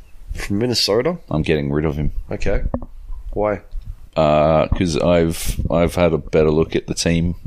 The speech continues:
Speaker 2: and I don't
Speaker 1: You
Speaker 2: think
Speaker 1: don't
Speaker 2: he's
Speaker 1: need him.
Speaker 2: gonna do shit.
Speaker 1: Yeah. There'll be a lot of changes that first two, two, three weeks, I think.
Speaker 2: Well,
Speaker 1: Yeah.
Speaker 2: we have to talk about that briefly, Luke.
Speaker 1: Yeah. I went with P J Tucker.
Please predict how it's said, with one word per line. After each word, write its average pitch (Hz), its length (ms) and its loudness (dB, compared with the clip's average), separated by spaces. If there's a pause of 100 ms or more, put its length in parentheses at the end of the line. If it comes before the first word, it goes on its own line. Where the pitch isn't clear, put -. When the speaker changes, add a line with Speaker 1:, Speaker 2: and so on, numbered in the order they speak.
Speaker 2:
and 71 440 0
I 71 60 0
don't 76 140 2
Speaker 1:
You 98 60 2
Speaker 2:
think - 20 2
Speaker 1:
don't 87 140 2
Speaker 2:
he's 87 120 0
Speaker 1:
need 85 60 -2
him. 78 60 0
Speaker 2:
gonna 71 140 0
do 76 60 0
shit. 80 360 0 (180)
Speaker 1:
Yeah. 90 260 0 (380)
There'll 127 180 0
be 147 80 2
a 135 80 4
lot 123 160 4
of 110 80 2
changes 98 460 2
that 87 180 0
first - 380 0
two, 87 340 -4 (340)
two, - 160 -2
three 90 200 -2
weeks, - 260 0
I - 40 -2
think. - 140 -2
Speaker 2:
Well, 95 200 6
Speaker 1:
Yeah. 87 60 2
Speaker 2:
we 98 60 4
have 101 100 0
to - 100 -16
talk 131 200 4
about 78 180 4
that 71 280 0
briefly, 78 640 0
Luke. 71 640 -2
Speaker 1:
Yeah. 92 180 -8 (1200)
I 120 100 0
went 139 140 2
with 113 100 -2
P 135 160 0
J 120 160 4
Tucker. 135 420 2